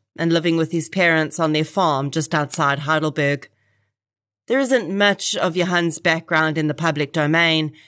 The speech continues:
but much of what we need to know about the man can be gleaned from how, very soon after he and Liz Marie met and started dating, he became incredibly controlling in their relationship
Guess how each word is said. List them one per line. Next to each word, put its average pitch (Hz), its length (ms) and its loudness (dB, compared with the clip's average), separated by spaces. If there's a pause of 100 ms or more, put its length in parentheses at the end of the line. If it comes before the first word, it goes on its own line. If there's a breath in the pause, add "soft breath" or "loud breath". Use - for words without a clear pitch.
(360 soft breath)
but 170 120 0
much 170 360 0
of 170 160 -2
what 160 280 -2
we 151 220 0
need 185 320 2
to - 160 -2
know 156 340 2
about 151 340 0
the 165 60 -4
man 151 460 0
can 156 260 -2
be 151 120 0
gleaned 160 560 0
from 151 220 -2
how, 156 440 0 (540 soft breath)
very 214 180 0
soon 196 460 2
after 170 260 0
he 185 440 0
and 170 220 0
Liz 175 200 0
Marie 160 340 0
met 165 520 0
and 151 220 -2
started 156 460 -2
dating, 185 680 0 (540 soft breath)
he 196 80 -4
became 180 540 0
incredibly 165 680 0
controlling 156 800 -2
in 143 80 -4
their 147 160 0
relationship 151 800 -2